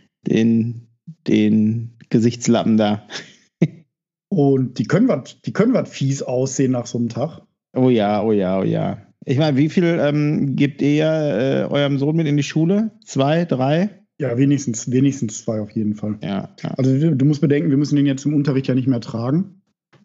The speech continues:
Speaker 1: Ja, ja, ja. Ah, ja, bei euch nicht? Also bei uns müssen sie weitertragen.
Speaker 2: Mm, nee, bei euch haben die sich vielleicht darauf verständigt, den weiterzutragen.
Speaker 1: Sag ich ja.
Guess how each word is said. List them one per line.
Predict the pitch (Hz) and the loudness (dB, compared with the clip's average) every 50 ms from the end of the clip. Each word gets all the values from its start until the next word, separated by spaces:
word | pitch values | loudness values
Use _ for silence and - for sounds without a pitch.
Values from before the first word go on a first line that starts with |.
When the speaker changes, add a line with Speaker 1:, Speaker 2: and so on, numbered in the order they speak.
| - _ | -12 _
Speaker 1:
Ja, | 131 120 120 123 120 117 113 | -4 -2 -2 -2 -2 -4 -4
ja, | 123 117 113 | -4 -2 -2
ja. | 113 117 - - 147 - | -2 -2 -2 -2 -4 0
Ah, | 120 | 0
ja, | 139 143 139 | 0 0 2
bei | 123 143 | 0 0
euch | 139 175 220 196 | 0 0 2 2
nicht? | 214 226 277 269 - - | 2 2 2 -2 -2 -2
Also | 247 151 | -2 0
bei | 143 147 | 0 0
uns | 135 190 208 - | 0 0 0 0
müssen | 208 208 196 208 | 0 2 2 2
sie | 185 190 170 | 0 2 0
weitertragen. | 180 170 - 147 117 - - 104 104 104 107 107 _ _ _ _ _ _ _ _ _ _ _ | 0 0 0 -2 -4 -2 -2 -2 -2 -4 -6 -10 _ _ _ _ _ _ _ _ _ _ _
Speaker 2:
Mm, | - 151 139 143 143 143 139 139 139 139 139 139 139 139 139 139 139 143 143 143 _ _ _ _ _ _ _ _ _ _ _ _ _ _ _ _ _ - - _ _ _ | -2 0 2 2 2 2 2 2 2 2 2 2 2 2 2 2 0 0 -2 -8 _ _ _ _ _ _ _ _ _ _ _ _ _ _ _ _ _ -20 -20 _ _ _
nee, | _ 123 127 139 139 135 135 139 156 208 214 - _ _ _ _ _ _ | _ 0 2 2 4 4 2 2 0 0 -4 -8 _ _ _ _ _ _
bei | - 120 139 135 143 139 | -6 -4 -2 -2 -2 -2
euch | - 139 143 151 143 - | -2 0 0 0 0 0
haben | 160 156 151 | 0 2 2
die | 143 | 2
sich | 139 139 139 | 0 -2 0
vielleicht | - 139 139 139 135 | 0 0 0 0 0
darauf | 147 123 120 117 | -2 -2 -4 -4
verständigt, | - - 117 - - 170 196 196 185 - | -4 -6 -4 0 2 2 4 2 2 2
den | 143 123 | 0 0
weiterzutragen. | 113 110 107 107 - 113 - - 117 - - - 110 110 113 117 110 - _ _ _ _ - - - - _ | 0 -2 -4 -6 -8 -10 -10 -10 -12 -12 -8 -8 -6 -6 -6 -8 -10 -14 _ _ _ _ -20 -20 -20 -20 _
Speaker 1:
Sag | _ 160 151 139 | _ -2 2 2
ich | 156 - | 2 2
ja. | - 120 101 - - - _ | 2 0 0 -2 -6 -14 _